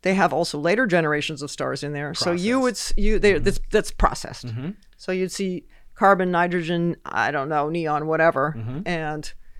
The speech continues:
Speaker 1: so down the road, when we get clean spectra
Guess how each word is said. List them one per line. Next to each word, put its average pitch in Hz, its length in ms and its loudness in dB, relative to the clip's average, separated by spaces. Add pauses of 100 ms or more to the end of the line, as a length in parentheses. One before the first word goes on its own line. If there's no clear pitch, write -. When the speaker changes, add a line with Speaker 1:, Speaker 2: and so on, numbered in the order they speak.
(260)
Speaker 1:
so 175 260 0
down 226 380 6
the 285 80 2
road, 240 420 8
when 196 200 0
we 196 100 2
get 175 260 -2
clean 254 560 0
spectra - 680 -8